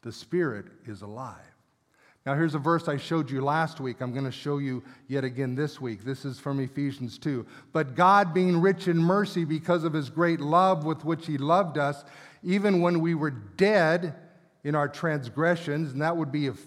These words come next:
spiritual death, "made us alive together with Christ."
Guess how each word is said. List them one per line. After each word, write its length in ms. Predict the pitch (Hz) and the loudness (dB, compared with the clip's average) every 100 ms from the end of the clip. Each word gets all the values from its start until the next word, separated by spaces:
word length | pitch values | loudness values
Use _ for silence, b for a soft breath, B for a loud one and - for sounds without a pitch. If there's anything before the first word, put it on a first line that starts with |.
| - | -20
spiritual 680 | - - 202 190 - 151 | -20 -6 2 2 2 -2
death, 400 | 127 135 143 160 - B B | -4 0 -2 -2 -10 B B
"made 640 | 131 135 165 202 214 220 190 | -4 0 2 4 2 0 -4
us 520 | - 165 180 175 - | -2 2 2 2 -4
alive 880 | 156 143 147 175 180 156 156 160 - | -4 -2 2 4 4 4 2 -2 -4
together 460 | 143 127 170 165 | -6 0 0 2
with 300 | 147 147 - | 0 -4 -6
Christ." 680 | - 175 175 185 - - | -2 2 4 2 -2 -8